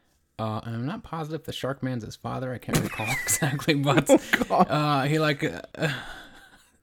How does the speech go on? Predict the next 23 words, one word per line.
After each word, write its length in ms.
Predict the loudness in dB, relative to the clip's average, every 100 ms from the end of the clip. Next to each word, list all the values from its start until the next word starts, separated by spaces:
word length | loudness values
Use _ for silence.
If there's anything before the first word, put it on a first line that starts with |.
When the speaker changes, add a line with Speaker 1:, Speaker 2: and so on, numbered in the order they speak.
| -14 -2
Speaker 1:
rides 300 | 0 0 -2
his 100 | -2
back. 280 | -2 0
I 80 | -2
imagine 340 | -2 -4 -2 -2
it 100 | 0
being 200 | 0 0
like 200 | -2 -4
that. 240 | -6 -4
That's 160 | -8 -8
what 120 | -6
the 220 | -4 -4 -4
Nain 280 | -4 -2 -4
Rouge 240 | -6 -6 -6
did. 200 | -6 0 2 6
Speaker 2:
<laughs> 280 | 6 6 4
Speaker 1:
Rode 320 | 6 4 2
the 100 | 0
back 440 | 2 0 0 -2 -2
of 100 | -2
a 80 |
Shark 420 | -4 -2 -2 0 -2
Man 380 | -2 0 -2